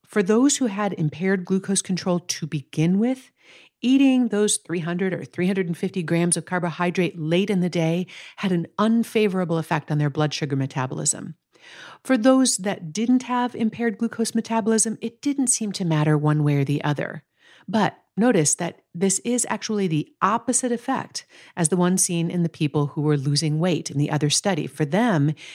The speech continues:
eating their carbs in the evening led to slightly better blood sugar control. So what do these studies tell us? Well, they suggest that if you're eating only healthful sources of carbohydrate, such as whole grains, legumes, or starchy vegetables,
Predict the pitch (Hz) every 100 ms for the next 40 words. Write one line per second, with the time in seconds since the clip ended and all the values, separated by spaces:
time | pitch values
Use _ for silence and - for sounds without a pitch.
0 | - - 185 185 180 180 202 196 208 214
1 | - 269 254 254 240 208 208 - 220 -
2 | 170 185 196 196 _ 208 214 208 175 -
3 | 151 139 - 135 135 143 135 139 - 156
4 | _ _ _ _ _ _ _ _ _ -
5 | - - - 190 156 - 220 240 247 -
6 | 220 220 214 - 180 165 - 151 - -
7 | - - _ _ _ _ _ - - -
8 | 247 262 - 277 - 359 285 165 - 190
9 | - - 226 277 - 320 320 247 226 214
10 | - 202 247 262 277 262 - 180 196 -
11 | 269 269 254 - 262 254 247 240 240 220
12 | 233 277 - - 151 143 - 196 196 196
13 | 190 196 202 180 160 175 175 190 202 196
14 | - - - 175 190 185 175 170 196 185
15 | 190 190